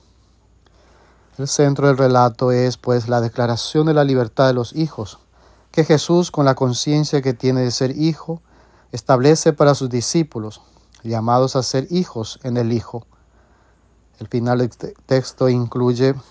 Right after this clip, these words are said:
frases de fuerte contenido sobrenatural. La presciencia con que Jesús conoce lo que le han preguntado a Pedro y se adelanta a responderle antes de que se lo pida.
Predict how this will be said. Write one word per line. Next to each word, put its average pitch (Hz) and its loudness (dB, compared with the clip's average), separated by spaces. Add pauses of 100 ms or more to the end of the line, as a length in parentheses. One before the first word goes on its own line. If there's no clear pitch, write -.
(140)
frases 127 0
de 120 -6
fuerte 151 0
contenido 127 -2
sobrenatural. 127 -2 (680)
La 123 -4
presciencia 123 -4 (840)
con 120 -4
que 123 -2
Jesús 131 -4
conoce 143 0
lo 120 -4
que 127 -4 (500)
le 120 -2
han 123 0
preguntado 120 2
a 117 0
Pedro 151 2
y 139 -6
se - -4
adelanta 135 0
a - -2
responderle 139 -2
antes 139 0
de 117 -8
que 120 -6
se 117 -8
lo 113 -6
pida. - -8